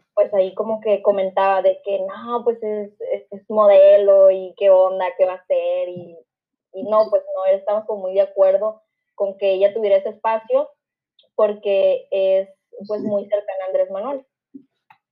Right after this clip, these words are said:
Deben de ubicarla porque ella ha sido trending topic en varias ocasiones porque la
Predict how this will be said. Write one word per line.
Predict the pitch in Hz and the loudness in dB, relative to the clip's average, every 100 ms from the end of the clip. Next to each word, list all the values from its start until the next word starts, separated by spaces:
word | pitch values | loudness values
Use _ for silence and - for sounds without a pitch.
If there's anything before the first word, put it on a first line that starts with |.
| _ | _
Deben | 220 240 262 277 | 2 2 4 2
de | 320 | 2
ubicarla | 285 202 202 208 220 269 277 _ - | 0 0 2 4 2 0 -4 _ -6
porque | 226 220 202 196 | -6 -2 -2 0
ella | 202 | 0
ha | 247 | 0
sido | 254 247 240 | 0 0 0
trending | 226 220 226 254 262 | -4 -6 -8 -6 -4
topic | - 175 165 214 254 247 _ _ _ | 0 0 -2 -6 -8 -10 _ _ _
en | 196 196 185 | 0 0 0
varias | 175 190 208 | 0 0 0
ocasiones | 262 262 247 254 220 208 214 _ _ | -2 -4 -6 -4 0 -2 -4 _ _
porque | 233 226 220 208 208 196 208 208 _ | 0 4 4 2 -4 -6 -6 -8 _
la | 208 - - - | -4 -4 -6 -4